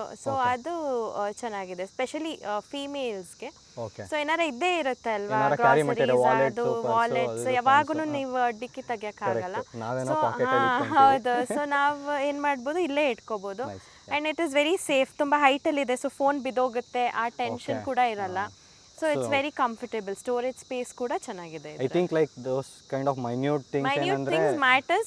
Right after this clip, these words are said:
Speaker 1: for women the
Speaker 2: ಹೌದು,
Speaker 1: most.
Speaker 2: ಬೆಸ್ಟ್. Just ಒಂದು ಶಾರ್ಟ್ ರೈಡ್ ಎತ್ಕೊಂಡು ಹೋಗೋಣ ಗಾಡಿ. ಶಾರ್ಟ್ ರೈಡ್ ತೊಗೊಂಡೋಗಿ ಹೆಂಗಿತ್ತು ಎಕ್ಸ್ಪೀರಿಯನ್ಸ್ ಅಂತ ಫೀಲ್ ಮಾಡೋಣ. ಫಸ್ಟು ಕೀ ಆನ್ ಮಾಡಿ ತೋರಿಸ್ತೀನಿ. ಕೀ ಆನ್ ಮಾಡಿದ್ರೆ ಹಿಂಗೆ ಬರುತ್ತೆ. ಐ ತ್ರೀ ಎಸ್ ಆನ್ ಇಡಬೇಕು, ಅವಾಗ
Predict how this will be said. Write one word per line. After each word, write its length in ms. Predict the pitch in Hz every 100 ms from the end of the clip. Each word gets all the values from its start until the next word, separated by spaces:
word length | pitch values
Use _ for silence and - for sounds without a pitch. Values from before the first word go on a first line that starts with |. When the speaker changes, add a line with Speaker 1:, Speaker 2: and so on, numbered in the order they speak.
| -
Speaker 1:
for 440 | 285 330 403 226
women 520 | 254 254 262 - 202 226
the 80 |
Speaker 2:
ಹೌದು, 240 | 220 208 208
Speaker 1:
most. 160 | 202 - - - -
Speaker 2:
ಬೆಸ್ಟ್. 400 | 101 - - - - - - -
Just 280 | 220 - 269
ಒಂದು 260 | 233 214
ಶಾರ್ಟ್ 520 | 214 - 160 156 214 165
ರೈಡ್ 200 | 165 156
ಎತ್ಕೊಂಡು 320 | - 151 135
ಹೋಗೋಣ 240 | 127 123
ಗಾಡಿ. 380 | 110 110 107 110
ಶಾರ್ಟ್ 360 | - 123 151 160
ರೈಡ್ 180 | 151
ತೊಗೊಂಡೋಗಿ 460 | - 127 123 117 143
ಹೆಂಗಿತ್ತು 380 | 117 127 123 117
ಎಕ್ಸ್ಪೀರಿಯನ್ಸ್ 560 | - - 123 120 120
ಅಂತ 140 | 120 117
ಫೀಲ್ 400 | 113 - 127 139
ಮಾಡೋಣ. 320 | 127 127 117 143 - - - - - - - - - -
ಫಸ್ಟು 320 | 143 - 185
ಕೀ 280 | - 156 170
ಆನ್ 140 | 156 147
ಮಾಡಿ 220 | 139 131
ತೋರಿಸ್ತೀನಿ. 600 | - 117 120 - 110 101 131 - - - - -
ಕೀ 200 | - 131
ಆನ್ 240 | 120 117
ಮಾಡಿದ್ರೆ 280 | 113 117 113
ಹಿಂಗೆ 140 | 110
ಬರುತ್ತೆ. 180 | 110 110 110
ಐ 20 |
ತ್ರೀ 200 | - 143
ಎಸ್ 200 | 135 -
ಆನ್ 200 | 117 127
ಇಡಬೇಕು, 440 | 120 104 101 107 113
ಅವಾಗ 200 | 107 110